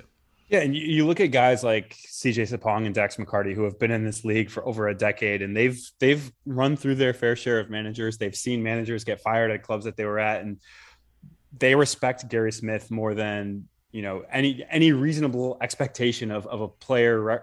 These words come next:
respecting a manager, especially a player with the experience that they have. And it,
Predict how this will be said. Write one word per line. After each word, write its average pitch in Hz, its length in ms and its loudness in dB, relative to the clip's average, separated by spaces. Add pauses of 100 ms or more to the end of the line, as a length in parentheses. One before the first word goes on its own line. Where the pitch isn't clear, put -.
respecting 113 500 -4
a 107 40 -6
manager, 101 560 -6 (280)
especially - 320 -2
a 107 40 2
player 113 240 -2
with 107 120 -4
the 110 80 -4
experience 107 480 -4
that - 120 -14
they 107 120 0
have. 104 220 -2
And 104 100 -6
it, 104 80 -10